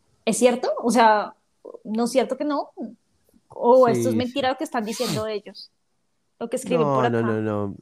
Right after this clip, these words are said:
Speaker 2: No, es, sí, es, es, dice, solo deben contar los campeonatos que era, ah, es que en esa época el fútbol no era profesional, era semi-amateur.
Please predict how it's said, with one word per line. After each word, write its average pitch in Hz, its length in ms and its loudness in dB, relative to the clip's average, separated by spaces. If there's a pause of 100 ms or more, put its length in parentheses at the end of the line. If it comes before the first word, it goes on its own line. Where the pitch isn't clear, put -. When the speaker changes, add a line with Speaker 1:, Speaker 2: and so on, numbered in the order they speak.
Speaker 2:
No, 131 580 -6
es, 120 340 -6
sí, 185 560 -10
es, 160 320 -8
es, 165 560 -12 (540)
dice, 143 200 -4
solo 180 260 0
deben 185 220 -2
contar 147 300 -2
los 160 140 -2
campeonatos 139 520 -4
que 147 120 -4
era, 143 320 -4
ah, 123 160 -6
es 127 100 -8
que 170 220 -2 (100)
en 139 160 0
esa 180 280 0
época 175 520 -2
el 127 140 -2
fútbol 160 380 2
no 147 80 0
era 151 120 0
profesional, 113 760 -6
era 113 200 -4
semi-amateur. 110 920 -6